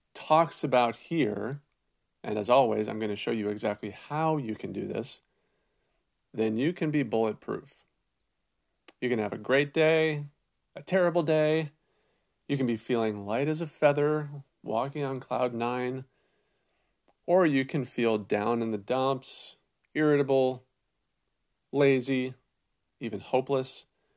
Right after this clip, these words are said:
You can feel any way that you can imagine, and you can still experience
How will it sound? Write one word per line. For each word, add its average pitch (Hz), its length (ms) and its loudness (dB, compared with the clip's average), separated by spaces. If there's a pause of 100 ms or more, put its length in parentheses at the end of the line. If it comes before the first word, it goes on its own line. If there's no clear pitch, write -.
(560)
You 143 140 0
can 139 80 0
feel 160 260 2
any 190 240 -2
way 196 160 2
that 160 240 -4
you 143 80 -4
can 123 140 -6
imagine, 127 800 -2 (640)
and 147 480 0
you 135 140 0
can 180 220 -4
still 180 680 0
experience 120 1300 -4